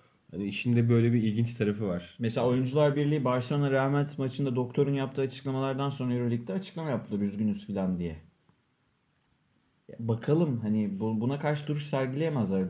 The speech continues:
Speaker 2: Takımın iç meselesi, diğer takıma karışan bir şey yok da Oyuncular Birliği kendi aralarında konuştuğunda acaba böyle şeyler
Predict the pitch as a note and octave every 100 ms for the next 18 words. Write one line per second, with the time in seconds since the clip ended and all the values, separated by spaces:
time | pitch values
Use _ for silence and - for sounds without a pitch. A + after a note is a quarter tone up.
0 | - A2+ A#2+ B2 A#2+ C3+ - G#2+ - G2
1 | G2 F#2+ G#2 G#2 G#2+ A2+ A2 A2 G2+ G#2+
2 | G#2+ - A#2 D#3 C4 - A2+ F#2 - -
3 | A#2+ A#2+ A#2 D3+ D#3+ D3 D#3 D3+ C3 C#3
4 | D3 D3 D3+ D3 D3 C#3 - C#3+ B2+ A#2
5 | C3 B2 A#2 B2 C3+ - B2 B2 B2